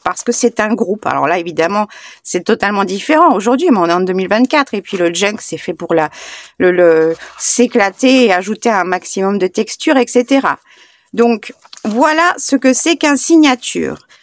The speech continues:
Dans le junk journal, le signature, nos signatures, euh, sont, euh, constituées,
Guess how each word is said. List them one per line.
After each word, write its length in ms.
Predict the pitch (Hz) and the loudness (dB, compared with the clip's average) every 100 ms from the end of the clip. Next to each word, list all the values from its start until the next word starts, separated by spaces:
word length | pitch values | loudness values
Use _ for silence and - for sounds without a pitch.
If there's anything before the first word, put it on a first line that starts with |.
| _ - - _ _ - _ - | _ -20 -20 _ _ -20 _ -12
Dans 260 | 208 370 392 | 0 2 4
le 180 | 359 | 2
junk 280 | 226 359 349 | 2 2 2
journal, 600 | 269 220 208 233 349 277 - _ _ | 0 0 0 0 2 0 -2 _ _
le 300 | 208 262 349 | 0 2 2
signature, 1080 | 269 - 247 208 185 - - 311 370 339 175 _ _ _ _ _ - | -2 -2 0 2 0 -2 -2 2 2 2 -2 _ _ _ _ _ -4
nos 300 | 175 262 269 | 2 4 4
signatures, 960 | - 190 170 170 - - 330 359 170 - _ _ _ - - | -2 -4 -2 -2 -2 0 0 2 -2 -6 _ _ _ -4 0
euh, 140 | 202 | 0
sont, 460 | 190 - 330 311 311 - | -2 -2 2 2 0 -4
euh, 880 | 139 190 185 165 123 101 - - - - | 0 2 4 2 2 0 -2 -4 -6 -8
constituées, 1000 | - 254 277 - 262 - 247 262 330 427 | 0 0 0 -2 -2 -2 0 2 2 -2